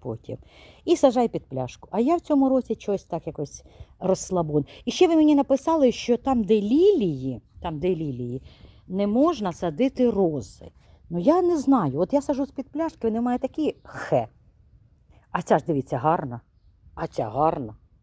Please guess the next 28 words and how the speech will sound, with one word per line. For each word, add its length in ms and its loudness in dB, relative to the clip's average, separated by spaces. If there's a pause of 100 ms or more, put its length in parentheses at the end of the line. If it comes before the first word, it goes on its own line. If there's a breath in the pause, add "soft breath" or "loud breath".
(260)
Бог 220 -6
його 160 -4
знає, 340 -8
я 80 -8
не 120 -2
знаю, 260 -4
це 140 -14
правда 360 -6
чи 140 -14
неправда. 560 -14 (100)
Не, 260 2 (920 loud breath)
не 100 4
зрозуміло, 640 0
чесно 380 -18
кажучи. 440 -18 (600 loud breath)
Так, 400 -8
ось, 360 -12 (200)
диви, 180 -8
яка 240 -10
Дмитрова 600 -6
жовтенька 720 -8 (360 soft breath)
і 80 -10
розовенька 760 -8
ця. 300 -12 (260 soft breath)
Уже 160 -6
третій 360 -6
раз. 320 -8 (340)
Відцвітеться, 760 -8